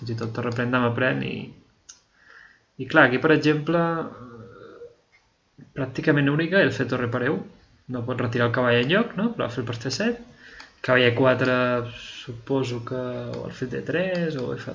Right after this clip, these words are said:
tres, no? Bueno, no sembla la jugada, no?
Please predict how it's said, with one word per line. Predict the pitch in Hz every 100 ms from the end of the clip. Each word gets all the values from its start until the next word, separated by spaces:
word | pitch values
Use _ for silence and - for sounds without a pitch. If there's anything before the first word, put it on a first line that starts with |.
| -
tres, | 143 156 120 123 127 - 135
no? | 120 - - 131
Bueno, | 135 - - - _ - - - - - - - -
no | 135
sembla | - 117 117
la | 117
jugada, | 113 110 113 113
no? | 165